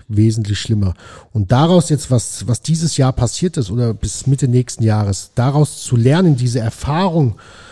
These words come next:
machen zu dürfen, ob man die jetzt unbedingt braucht, glaube ich, ja, das lassen wir jetzt mal dahingestellt. Wir können ja auch gerade in der Pandemie jetzt keinen fragen. Das fehlt ja dann auch. Da gibt's ja quasi keinen Masterplan.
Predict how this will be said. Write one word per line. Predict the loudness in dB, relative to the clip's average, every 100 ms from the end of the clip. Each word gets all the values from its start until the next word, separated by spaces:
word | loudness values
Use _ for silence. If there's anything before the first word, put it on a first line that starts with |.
| -20 _
machen | 0 2 4 2
zu | 0 0
dürfen, | 4 2 2
ob | -2 0
man | 2 2
die | 4
jetzt | 2 2
unbedingt | 2 4 4 2 0
braucht, | -2 -2 -2
glaube | -4 -2 -4 -6
ich, | -8
ja, | -10 -8
das | -10 -10 -10 -2
lassen | 0 2
wir | 2
jetzt | 2
mal | 0
dahingestellt. | 2 2 2 -2 -2 -2 -2
Wir | -2
können | -2 -2
ja |
auch | -4
gerade | -6 -8 -4
in | -6
der |
Pandemie | -4 -4 -2 -2 -2
jetzt | -2 -4 -8 -20 -20 -20 -20 -2
keinen | 2 6 6 4
fragen. | 0 -4 -4 -2
Das | -4 -4
fehlt | -2 0
ja | 2
dann | 0 0
auch. | -2 -2
Da | -4
gibt's | -6 -6
ja | -6
quasi | -6 -6 -8 -8
keinen | -6 -4 -2
Masterplan. | -2 -4 -4 -4 -2 0 0 0